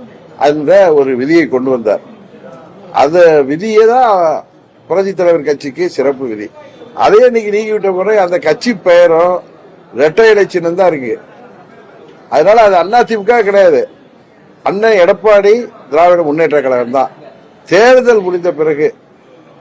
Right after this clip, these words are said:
புரட்சி தலைவரின் இயக்கம், அம்மா அவர்கள் கட்டி காத்த கா-, இயக்கத்தை உறுதியாக பழனிசாமி இந்த தேர்தலோடு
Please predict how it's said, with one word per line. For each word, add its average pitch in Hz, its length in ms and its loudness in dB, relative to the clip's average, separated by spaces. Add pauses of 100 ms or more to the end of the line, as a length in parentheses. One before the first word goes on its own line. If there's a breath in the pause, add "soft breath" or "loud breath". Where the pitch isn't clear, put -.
(1040)
புரட்சி 208 320 0
தலைவரின் 180 460 0
இயக்கம், 160 400 0
அம்மா 180 260 0
அவர்கள் 175 260 2
கட்டி 156 260 0
காத்த 147 280 2
கா-, 139 680 0
இயக்கத்தை 165 600 2 (160)
உறுதியாக 220 640 2
பழனிசாமி 196 560 0
இந்த 175 220 -6
தேர்தலோடு 185 800 0